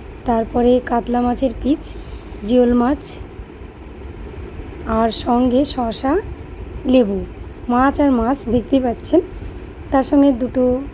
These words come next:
সবজি আছে। তো আমি, আহ, রান্না করি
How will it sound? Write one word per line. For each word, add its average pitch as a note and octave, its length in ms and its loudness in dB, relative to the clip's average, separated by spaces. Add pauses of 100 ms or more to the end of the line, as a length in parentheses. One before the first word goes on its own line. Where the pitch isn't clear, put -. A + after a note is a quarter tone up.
(240)
সবজি A3+ 300 0
আছে। A3 260 0 (520)
তো A3+ 440 2 (720)
আমি, C#4 440 6
আহ, - 1000 -6
রান্না C4+ 340 4
করি D#4+ 300 4